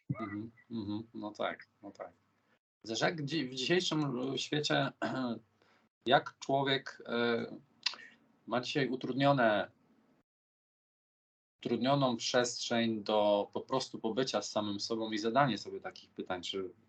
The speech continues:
po-, położenie sobie kartki na biurku A cztery i po prostu pobycie chociażby dziesięć minut ze sobą i napisanie, tak, czego ja chcę, czego ja potrzebuję. Mm,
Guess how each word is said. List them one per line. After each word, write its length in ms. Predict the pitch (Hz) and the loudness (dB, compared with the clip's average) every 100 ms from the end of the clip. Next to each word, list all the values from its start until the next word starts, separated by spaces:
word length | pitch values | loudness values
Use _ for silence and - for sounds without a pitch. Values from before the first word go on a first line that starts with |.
| 85 - | -20 -14
po-, 180 | - 92 - | -10 -8 -4
położenie 360 | 104 104 110 | -2 -2 -4
sobie 240 | - 98 101 | -6 -6 0
kartki 400 | 107 - - 101 | 0 0 -2 -2
na 80 | |
biurku 360 | 95 107 - 95 | 0 -2 0 0
A 80 | 95 | 0
cztery 380 | - 104 107 143 | 0 0 2 2
i 120 | - | 0
po 120 | 98 | -6
prostu 540 | - 95 - 104 101 - - - _ _ _ _ _ _ _ | -8 -8 -4 -2 -2 -4 -16 -20 _ _ _ _ _ _ _
pobycie 420 | 123 120 190 170 | 10 12 12 10
chociażby 480 | 147 156 196 139 127 | 6 8 8 8 4
dziesięć 400 | 120 156 156 - | 6 4 4 4
minut 260 | 156 143 120 | 4 4 2
ze 100 | 117 | 2
sobą 380 | 127 131 147 | 2 4 2
i 240 | 143 127 131 | 2 2 2
napisanie, 580 | 123 - - 156 113 98 | 2 2 4 6 6 4
tak, 300 | 101 117 - | 2 2 -2
czego 300 | - 123 123 | -2 2 4
ja 200 | 117 107 | 8 8
chcę, 280 | - - 123 | 6 0 -2
czego 240 | 123 123 | 0 0
ja 120 | 113 104 | 0 -2
potrzebuję. 720 | 110 - 113 104 104 101 127 - _ _ _ _ _ _ _ _ | -6 -4 -2 0 2 2 0 -6 _ _ _ _ _ _ _ _
Mm, 1000 | 117 104 101 98 98 98 98 98 98 98 | -2 0 0 -2 -2 -2 -4 -4 -6 -8